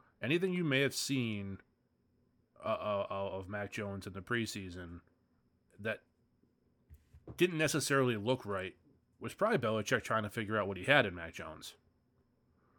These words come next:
Um, and obviously he likes what he sees because he stuck with Cam over, uh, over, uh, Stidham last year, and everybody was,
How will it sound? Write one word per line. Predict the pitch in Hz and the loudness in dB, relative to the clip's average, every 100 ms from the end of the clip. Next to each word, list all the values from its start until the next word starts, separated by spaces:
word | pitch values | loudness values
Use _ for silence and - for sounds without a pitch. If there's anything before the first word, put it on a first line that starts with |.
| _ - | _ -6
Um, | 110 101 92 87 82 - _ _ _ _ _ - | -2 0 -2 -4 -10 -16 _ _ _ _ _ -6
and | 107 107 | -4 -2
obviously | 92 110 127 113 104 | 0 0 2 0 -4
he | 101 | -4
likes | 98 101 - | -4 -4 -6
what | 92 | -6
he | |
sees | - 143 85 - | -2 -2 -2 -10
because | 98 107 101 | -10 -8 -6
he | |
stuck | - 131 - | 0 0 0
with | 107 | -6
Cam | - 143 120 92 92 - _ _ - - _ - | -2 0 2 0 -6 -10 _ _ -20 -20 _ -4
over, | 110 110 101 92 90 | -2 -2 -2 -6 -4
uh, | 87 85 85 82 - _ _ _ _ _ _ - | -4 -2 -4 -6 -10 _ _ _ _ _ _ -10
over, | 90 90 95 87 | -8 -6 -6 -4
uh, | 85 82 80 | -4 -6 -6
Stidham | - 147 113 90 - _ _ _ 120 | 4 4 4 0 -10 _ _ _ 0
last | 107 98 | 0 0
year, | 117 | -2
and | 104 | 0
everybody | 123 127 | 2 4
was, | 120 | 2